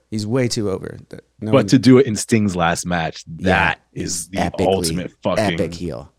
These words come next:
Speaker 1: But then
Speaker 2: Yeah.
Speaker 1: again, you don't get a, you'll never get a, a rebuttal from Sting, so I don't know if they're, if they would pull that. I don't know. We'll see. They're gonna pull something out. You know what I mean? They're,
Speaker 2: Yeah, it's
Speaker 1: it's
Speaker 2: gonna
Speaker 1: a, it's
Speaker 2: be,
Speaker 1: a,
Speaker 2: it's
Speaker 1: it's
Speaker 2: gonna
Speaker 1: an
Speaker 2: be
Speaker 1: epic
Speaker 2: big.
Speaker 1: night no matter what, and they're gonna do something
Speaker 2: Yeah.
Speaker 1: cool with it. There's no way they're gonna drop the ball on that.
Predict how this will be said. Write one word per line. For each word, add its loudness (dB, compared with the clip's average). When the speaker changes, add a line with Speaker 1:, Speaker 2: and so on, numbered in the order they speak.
Speaker 1:
But -6
then 2
Speaker 2:
Yeah. 0
Speaker 1:
again, 0
you 0
don't 0
get -4
a, -4
you'll -2
never 0
get -2
a, -4
a -4
rebuttal -6
from -12
Sting, -8
so -10
I -6
don't -6
know -6
if -10
they're, -10
if -14
they -10
would -10
pull -12
that. -14
I -4
don't -6
know. -12
We'll -14
see. -8
They're 0
gonna 2
pull 0
something 0
out. -6
You -4
know 0
what 0
I -2
mean? -2
They're, 2
Speaker 2:
Yeah, 6
it's 2
Speaker 1:
it's 6
Speaker 2:
gonna 6
Speaker 1:
a, 6
it's 8
Speaker 2:
be, 8
Speaker 1:
a, 4
Speaker 2:
it's -2
Speaker 1:
it's 4
Speaker 2:
gonna 2
Speaker 1:
an 0
Speaker 2:
be 0
Speaker 1:
epic 0
Speaker 2:
big. -4
Speaker 1:
night -4
no -4
matter -4
what, -6
and -8
they're -8
gonna -4
do -4
something -4
Speaker 2:
Yeah. -6
Speaker 1:
cool -6
with -10
it. -12
There's -8
no -4
way -2
they're -4
gonna -8
drop -8
the -14
ball -10
on -14
that. -14